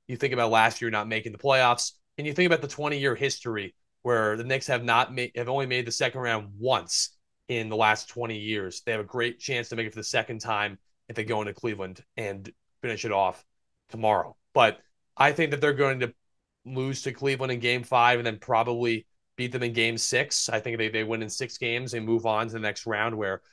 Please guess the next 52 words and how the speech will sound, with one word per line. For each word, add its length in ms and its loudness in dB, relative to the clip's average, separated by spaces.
if 160 -4
Giannis 360 2
is 100 -10
healthy 220 2
for 120 -8
Milwaukee, 640 -2
that 120 -8
they 140 -2
will 120 -4
play 240 0
them. 280 -2
If 100 -8
not, 200 0
they'll 80 -6
play 100 -4
the 60 -6
Miami 320 -2
Heat. 280 -10
And 100 0
I 60 2
think 360 0
if 140 0
they 100 4
play 160 2
Miami, 440 4
that 120 2
they 160 2
have 80 4
a 100 -2
shot 400 2
to 60 -8
win 120 -2
that 180 -2
series. 280 -4
If 60 -10
they 60 -4
play 140 0
Milwaukee, 480 0
the 120 -4
healthy 300 -2
Giannis, 300 0
I 60 -8
don't 240 -4
think 100 -6
they 60 -4
have 100 -2
a 40 -4
shot 280 -4
to 60 -14
win 100 -6
that 160 -8
series. 380 -6